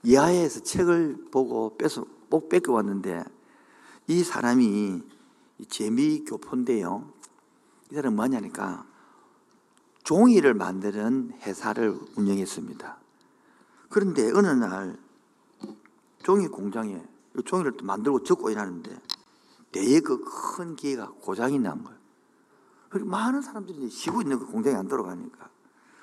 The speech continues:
그래서 빨리 이제 그 사람을, 공장 고치는 사람을 불렀습니다. 불러오가지마라 급하다니까 막 탁탁 보니까 세상에 오 분도 십 분도 안 돼도 고쳐비는 것입니다. 돌아가는 것이요. 그래서 계산서를 받아보니까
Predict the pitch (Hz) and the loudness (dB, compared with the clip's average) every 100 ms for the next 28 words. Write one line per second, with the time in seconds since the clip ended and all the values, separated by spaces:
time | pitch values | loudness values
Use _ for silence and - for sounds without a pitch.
0 | - 175 - - - - - - - - | -10 -8 -8 -8 -10 -10 -10 -12 -12 -10
1 | 294 131 147 - 170 160 117 - 147 131 | -8 -8 -10 -12 -10 -8 -8 -8 -10 -10
2 | 113 - - 123 98 92 - 156 117 - | -4 -4 -4 -6 -6 -8 -2 0 0 -4
3 | - - _ _ _ _ _ _ - - | -16 -20 _ _ _ _ _ _ -20 -20
4 | - - 220 220 170 123 - - - - | -20 -6 0 4 4 4 -2 -14 -18 -10
5 | 113 135 131 101 - - 185 208 165 110 | -6 -4 -2 -4 -8 -4 0 0 0 -2
6 | - - - - - - - _ _ 190 | -6 -14 -18 -20 -16 -16 -16 _ _ -2
7 | 196 - - - - - 139 151 135 - | -2 -4 -10 -20 -20 -14 -10 -6 -6 -4
8 | 104 123 254 294 - 302 320 226 139 131 | -6 0 0 0 0 -2 -2 0 2 0
9 | 139 151 180 104 87 85 - - - - | 0 -2 -2 -6 -6 -10 -12 -14 -16 -18
10 | - - _ _ _ - 147 117 90 87 | -20 -20 _ _ _ -6 -4 -4 -8 -14
11 | 85 - _ _ _ _ _ _ - - | -18 -20 _ _ _ _ _ _ -20 -8
12 | - 180 139 180 233 214 147 151 127 117 | -2 0 2 2 2 4 4 2 0 -4
13 | 104 98 - | -4 -8 -8